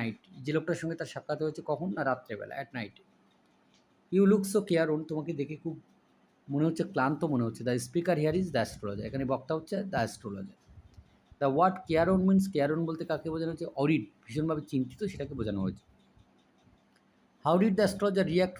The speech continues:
when he saw the man standing before him? যে অ্যাস্ট্রোলজার ঠিক কী ধরনের মনোভাব পোষণ করছেন যখন তিনি, আহ, লোকটার সামনে, যখন লোকটা তার সামনে দাঁড়ায়?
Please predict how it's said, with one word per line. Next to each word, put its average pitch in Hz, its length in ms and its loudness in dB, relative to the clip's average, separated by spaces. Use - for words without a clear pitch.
when 160 180 2
he 170 40 -2
saw 156 100 2
the 151 140 4
man 143 160 2
standing 160 360 -2
before 131 340 -6
him? 170 80 -8
যে 143 60 -2
অ্যাস্ট্রোলজার 175 500 2
ঠিক 185 180 0
কী 170 120 -6
ধরনের 170 320 4
মনোভাব 143 540 0
পোষণ 139 200 -6
করছেন 151 320 -6
যখন 143 260 -4
তিনি, 131 280 -4
আহ, 110 460 0
লোকটার 135 240 -4
সামনে, 139 300 -4
যখন 139 240 -2
লোকটা 131 300 -6
তার 131 140 -2
সামনে 135 280 -6
দাঁড়ায়? 135 260 -4